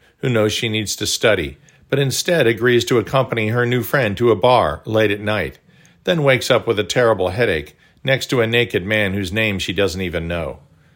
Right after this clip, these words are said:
It might be the recovering addict who has been clean for two years, but who goes to visit an old friend at his beach house, knowing full well that this friend will still be into,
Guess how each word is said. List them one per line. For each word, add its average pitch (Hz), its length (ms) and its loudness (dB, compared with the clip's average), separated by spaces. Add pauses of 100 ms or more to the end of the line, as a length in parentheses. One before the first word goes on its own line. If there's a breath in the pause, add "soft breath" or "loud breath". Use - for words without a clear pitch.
(380 soft breath)
It 180 120 0
might 131 240 2
be 123 80 0
the 117 100 0
recovering 123 540 0
addict 110 440 -2 (260 soft breath)
who 151 100 -2
has 139 100 4
been 135 160 -2
clean 147 320 -2
for 120 140 -4
two 151 180 -2
years, 147 560 -2 (260 loud breath)
but 143 120 0
who 143 80 4
goes 135 260 6
to 139 100 0
visit 120 280 2
an 117 120 0
old 117 240 4
friend 117 320 -2
at 95 120 -2
his 98 120 -6
beach 139 300 -4
house, - 380 -4 (320 soft breath)
knowing 117 280 2
full 123 240 2
well 120 260 4
that 98 180 -4
this 110 180 -2
friend 113 400 -2
will 95 140 -2
still - 260 0
be 104 160 -2
into, 101 560 -4